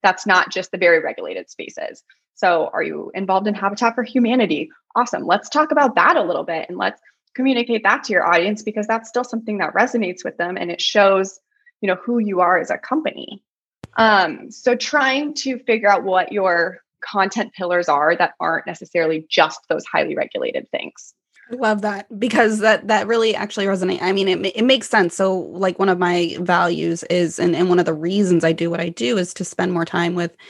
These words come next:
Speaker 2: you know, my husband and my dog.
Speaker 1: Mm-hmm.
Speaker 2: And that's why I've got this whole freelance thing. And, you know,
Speaker 1: Yeah.
Speaker 2: so I sort of tie in a lot of them and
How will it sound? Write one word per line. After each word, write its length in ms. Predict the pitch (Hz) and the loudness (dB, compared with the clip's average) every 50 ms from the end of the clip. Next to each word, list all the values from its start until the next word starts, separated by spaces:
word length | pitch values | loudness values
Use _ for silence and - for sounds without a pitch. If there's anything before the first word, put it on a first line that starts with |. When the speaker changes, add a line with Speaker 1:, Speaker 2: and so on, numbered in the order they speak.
| - - - - _ - | -20 -20 -20 -20 _ -2
Speaker 2:
you 80 | 202 190 | 2 2
know, 160 | 175 165 165 | 4 2 2
my 160 | 175 175 170 | 0 -2 -2
husband 540 | 170 175 170 165 - - 170 170 165 175 170 | -2 -4 -4 -6 -6 -6 -6 -6 -6 -6 -6
and 80 | 170 | -6
my 100 | 170 170 | -6 -6
dog. 420 | 180 277 294 285 269 269 262 247 226 | -2 2 4 4 6 6 6 4 4
Speaker 1:
Mm-hmm. 120 | 240 233 | 4 2
Speaker 2:
And 100 | 269 - | 4 2
that's 220 | 349 170 - - 180 | 2 -2 -4 -4 -4
why 300 | 175 170 160 156 156 160 | -2 -2 -2 -4 -4 -6
I've 360 | 165 170 180 - - _ _ - | -6 -8 -10 -16 -20 _ _ -10
got 160 | 180 185 180 | -10 -10 -8
this 120 | - 170 - | -10 -14 -10
whole 360 | - 170 165 156 160 165 175 | -8 -8 -8 -6 -8 -8 -10
freelance 800 | _ - 185 180 170 170 170 160 160 165 165 - - - - _ _ - | _ -12 -10 -8 -8 -6 -8 -6 -8 -8 -10 -12 -14 -20 -20 _ _ -6
thing. 400 | 302 311 302 285 285 269 269 247 | -4 -2 -2 -2 -2 -2 -2 -2
And, 240 | 208 190 190 170 - | -2 -4 -4 -6 -6
you 140 | 196 214 202 | -4 -2 2
know, 80 | 180 | 4
Speaker 1:
Yeah. 280 | 339 403 - 202 - - | 4 4 4 4 0 -4
Speaker 2:
so 320 | - - 214 190 196 - - | -6 0 0 0 0 0 -2
I 440 | 202 208 208 208 214 220 214 214 214 - - _ _ _ _ | 0 2 4 4 4 2 0 -4 -6 -10 -20 _ _ _ _
sort 220 | - - 214 196 | -4 -2 0 0
of 100 | 185 - | 0 -4
tie 320 | - - - 240 233 226 | -6 -6 0 2 2 4
in 280 | 202 - 175 208 240 220 | 2 2 -2 -2 0 0
a 60 | 180 | 0
lot 320 | 160 170 175 180 185 185 175 | 0 0 2 2 2 2 2
of 280 | 165 165 165 - _ _ | 0 -4 -6 -10 _ _
them 600 | - 175 170 208 254 302 214 180 170 180 196 196 - _ | -12 -2 2 2 4 4 4 2 2 -2 -4 -6 -8 _
and 600 | - 165 185 185 180 175 175 180 175 175 180 - | -4 0 0 2 2 0 0 -2 -4 -4 -8 -12